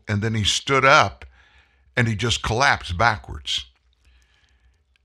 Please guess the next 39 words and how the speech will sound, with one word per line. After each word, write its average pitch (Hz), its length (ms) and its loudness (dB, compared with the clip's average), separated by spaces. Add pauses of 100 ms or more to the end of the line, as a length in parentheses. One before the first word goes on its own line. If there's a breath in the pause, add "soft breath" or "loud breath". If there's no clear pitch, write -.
That 101 260 0
tackle 147 380 4
was 113 180 -2
on 113 240 0
one 120 160 0
of 95 300 -6
the 117 140 -4
N 117 100 -2
F 107 140 -4
L's 98 180 0
best 104 340 -2
receivers, 90 640 -2
Cincinnati's 87 800 -4
Tee 104 300 -4
Higgins, 78 640 -2 (840 soft breath)
and 101 140 -2
it 90 140 -4
happened 120 320 -2
on 110 100 -4
the 101 60 -4
Bengals' 98 440 -2
second 101 360 -2
drive 92 240 -2
of 73 80 -6
the 76 80 -4
game. 69 320 -2
He 104 80 -2
appeared 214 380 -8
to 139 40 -8
stand 147 480 -2
up 156 240 -2
right 113 180 0
after 123 320 0
and 92 160 -4
then 101 120 -4
just 92 260 -4
fell 127 180 -2
over 92 220 -4
backwards. 85 720 -6